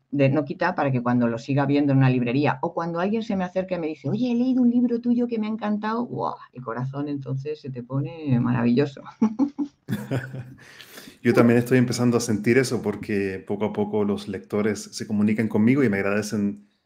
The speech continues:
Speaker 2: el aporte que el libro ha hecho en sus, en sus vidas. Y ahí es cuando yo puedo decir como misión cumplida. Siento que tener un impacto en otros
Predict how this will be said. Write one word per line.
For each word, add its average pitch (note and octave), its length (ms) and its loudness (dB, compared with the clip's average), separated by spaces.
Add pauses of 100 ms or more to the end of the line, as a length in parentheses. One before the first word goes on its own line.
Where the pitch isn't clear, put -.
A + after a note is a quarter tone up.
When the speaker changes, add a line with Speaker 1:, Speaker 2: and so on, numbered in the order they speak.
(140)
Speaker 2:
el G#2+ 80 -6
aporte G#2 340 -2
que G2+ 80 -4
el G2 60 -4
libro G#2+ 200 0
ha G#2+ 40 -2
hecho G2+ 120 -8
en - 40 -10
sus, - 280 -12
en G#2+ 80 -12
sus G#2+ 260 -8
vidas. A#2 420 -4 (360)
Y A#2 340 -6
ahí A2+ 140 4
es A2+ 80 4
cuando A2 200 0
yo G#2+ 180 2
puedo G#2+ 200 4
decir G#2+ 300 -4
como G2+ 200 -8
misión G#2 320 -4
cumplida. G2+ 500 -8
Siento G#2 320 -14
que G2 160 -6
tener G#2+ 280 -2
un A2 80 0
impacto A2 480 -2
en F#2+ 80 -8
otros B2+ 500 -6